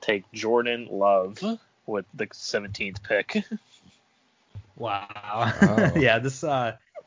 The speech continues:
Speaker 2: I wouldn't be, I wouldn't be
Speaker 3: <laughs>
Speaker 2: surprised with this, but it's definitely gonna make that quarterback room in Dallas really interesting. Uh, what's gonna happen with Prescott with this, uh, pick? This, uh, this seems, though, like a very Jerry Jones type of pick, though, so I wouldn't be too surprised if it happens.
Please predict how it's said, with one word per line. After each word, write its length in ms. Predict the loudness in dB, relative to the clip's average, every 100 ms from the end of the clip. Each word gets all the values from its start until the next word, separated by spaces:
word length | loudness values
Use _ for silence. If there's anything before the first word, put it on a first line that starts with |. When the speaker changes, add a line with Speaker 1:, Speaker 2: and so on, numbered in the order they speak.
| -8
Speaker 2:
I 60 | -2
wouldn't 240 | 0 0
be, 280 | 0 -2 -2
I 100 | 0
wouldn't 280 | 2 2 4 0
be 60 |
Speaker 3:
<laughs> 20 |
Speaker 2:
surprised 880 | -2 -6 -4 -4 -2 -2 -2 -4 -6
with 180 | -8 -6
this, 220 | -6 -8
but 200 | -8 -8
it's 220 | -8 -10
definitely 460 | -6 -6 -6 -8 -6
gonna 220 | -6 -6
make 460 | -4 -2 -4 -6 -14 _ _ -20 -8
that 180 | -6 -6
quarterback 600 | -4 0 0 2 0 -2
room 160 | -6 -4
in 100 | -2
Dallas 500 | -2 0 -2 -6 -8
really 400 | -2 0 -2 -4
interesting. 720 | -8 -8 -8 -4 -2 -2 -4 -10 _ _ _ 2
Uh, 360 | 4 6 4
what's 220 | 2 0
gonna 180 | 2 2
happen 320 | 4 2 0
with 180 | -10 -8
Prescott 560 | -4 -4 -2 -4 -2 -2
with 200 | -6 -4
this, 460 | -2 -2 -6 -16 -10
uh, 220 | -4 -4
pick? 500 | -4 -2 0 -2 -10 _ _ _ _ _
This, 200 | -8 2
uh, 240 | 6 6 6
this 180 | 2 2
seems, 360 | 4 4 0
though, 260 | 2 4 4
like 200 | 0 -2
a 40 |
very 340 | 0 2 2 0
Jerry 340 | 0 0 0
Jones 380 | -2 -6 -6 -6
type 240 | -4 -4
of 120 | -8
pick, 560 | -16 -12 -10 -10 -14 -12
though, 220 | -6 -6
so 160 | -2 0
I 80 | 4
wouldn't 320 | 6 6 6
be 120 | 6
too 200 | 4 -2
surprised 560 | -4 -2 4 4 4 -2
if 180 | -4 -4
it 80 |
happens. 480 | -4 -4 -6 -14 -16